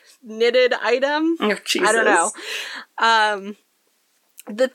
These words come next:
Speaker 1: the thing I realized from watching this is that it was a similar re-, revelation to what you had watching Sewing Bee, which is that sewing is not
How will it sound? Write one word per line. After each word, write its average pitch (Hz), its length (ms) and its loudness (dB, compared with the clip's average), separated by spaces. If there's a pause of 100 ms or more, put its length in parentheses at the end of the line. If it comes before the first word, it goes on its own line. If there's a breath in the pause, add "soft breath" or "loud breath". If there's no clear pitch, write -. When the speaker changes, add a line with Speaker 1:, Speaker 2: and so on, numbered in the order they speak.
(160)
Speaker 1:
the 254 140 2
thing 403 260 2
I 254 140 4
realized 214 580 2
from 202 180 0
watching 175 380 0
this 160 460 0
is 208 260 2
that 190 480 0 (400)
it 226 100 2
was 233 140 0
a 262 80 0
similar 302 340 0
re-, 233 300 0
revelation 196 760 -2
to 190 120 -2
what 185 180 0
you 180 160 -2
had 180 360 -2
watching 170 360 -2
Sewing 165 320 0
Bee, 156 160 0
which 160 180 -2
is 185 80 -4
that 170 200 0
sewing 220 400 0
is 185 200 2
not 165 480 0